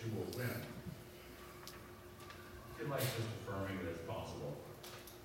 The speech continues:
And then there'll be a few moments after you bought a lottery ticket where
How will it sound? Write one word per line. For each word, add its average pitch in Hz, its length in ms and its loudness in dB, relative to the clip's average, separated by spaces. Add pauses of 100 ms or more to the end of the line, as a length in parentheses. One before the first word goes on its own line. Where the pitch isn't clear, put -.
(600)
And 107 100 4
then 110 140 8
there'll 101 160 6
be - 100 2
a - 140 2
few 113 140 4 (100)
moments 98 720 0
after - 320 2
you 92 80 -4
bought 92 160 0
a 90 160 0
lottery 85 400 0
ticket - 360 -4
where - 120 -2